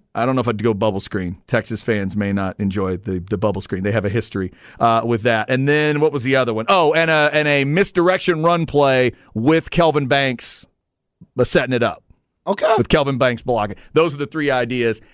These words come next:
Speaker 1: somebody pulled out. So, in your mind, Zay, do you have something you wanna see, something you'd love to see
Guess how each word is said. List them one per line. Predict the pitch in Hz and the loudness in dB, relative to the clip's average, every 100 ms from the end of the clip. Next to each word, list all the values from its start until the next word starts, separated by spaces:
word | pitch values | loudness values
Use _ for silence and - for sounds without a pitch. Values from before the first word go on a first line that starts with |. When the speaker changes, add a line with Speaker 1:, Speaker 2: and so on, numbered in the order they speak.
| _ | _
Speaker 1:
somebody | - 143 131 117 110 - _ | -2 0 0 0 -2 -6 _
pulled | - 131 123 113 - | -2 2 2 0 -4
out. | 110 113 95 - - _ | -2 -2 -2 -8 -14 _
So, | - 127 120 117 110 - _ | -2 2 2 2 -2 -6 _
in | - 151 | -4 -2
your | 175 180 | 0 0
mind, | 175 190 190 | 2 0 0
Zay, | 151 190 | 0 0
do | 165 | 2
you | 165 | 0
have | 170 | 0
something | - 180 165 | 0 -2 -2
you | 160 | -2
wanna | 160 165 151 | -2 0 -2
see, | - 165 165 | 0 0 0
something | 156 156 156 | -2 -2 -2
you'd | 147 139 | -4 -2
love | 143 156 143 | 0 0 0
to | 143 | -6
see | - 160 156 156 | -2 0 0 -2